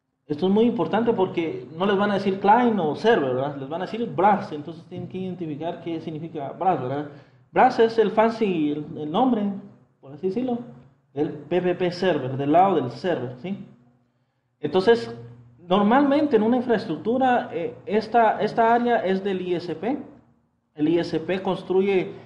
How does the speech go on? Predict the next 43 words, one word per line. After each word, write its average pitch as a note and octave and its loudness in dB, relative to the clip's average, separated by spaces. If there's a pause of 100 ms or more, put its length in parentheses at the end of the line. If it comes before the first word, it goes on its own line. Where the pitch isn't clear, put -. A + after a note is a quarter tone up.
(120)
y D#3+ -14
les E3 2
da E3+ 2
acceso F#3+ 0
a F#3 0
ustedes G3+ -4 (720)
por D3 0
medio E3 2
de E3+ 2
P D#3 0
P D3 -2
P. - -2 (720)
Entonces, F#3+ -2 (920)
algo G3 6
a E3+ 2
considerar D3+ 2
acá A3 2
es E3+ -4
que - -6
en F#3 0
los F3 -4
enlaces F#3+ 0
seriales G3 0
es F3 -4
muy F#3 0
simple F#3+ -4
configurarlos, D3+ -6
¿sí? D#3 -14
Simplemente F#3 -6 (340)
entran F3 -4
al D#3 0
enlace E3+ -2
serial, G3 0
le F3+ 0
dan E3+ 2
encapsulación D#3 -4
P D#3 -6
P D#3+ -4
P A3 0 (260)
y D#3 0
ahí F3+ 2
empiezan F3 -2
a, F#3+ -6